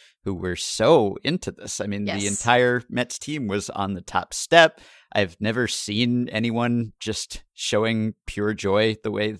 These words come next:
Speaker 1: that Pete Alonso was <laughs> after every successive foul ball. Like, there were some fans in the stands, I think,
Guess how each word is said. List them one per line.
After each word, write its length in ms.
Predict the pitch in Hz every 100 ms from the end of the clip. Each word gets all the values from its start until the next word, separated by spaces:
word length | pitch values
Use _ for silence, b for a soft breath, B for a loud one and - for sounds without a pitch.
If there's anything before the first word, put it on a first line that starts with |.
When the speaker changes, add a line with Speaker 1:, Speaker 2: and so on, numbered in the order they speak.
| -
Speaker 1:
that 260 | 123 -
Pete 160 | - 110
Alonso 500 | 90 104 120 123 120
was 400 | 110 127 117 -
<laughs> 40 |
after 420 | 110 - - 123 - B B _
every 460 | 123 101 131 127 131
successive 640 | - 131 - 120 - 117
foul 280 | - 110 113
ball. 320 | 107 104 135
Like, 260 | 135 120 - B B _
there 140 | 165
were 80 | 160
some 320 | - 139 160
fans 560 | 180 170 175 175 165 -
in 200 | - 170
the 60 | 165
stands, 420 | - 175 175 -
I 180 | - 170
think, 420 | - 175 -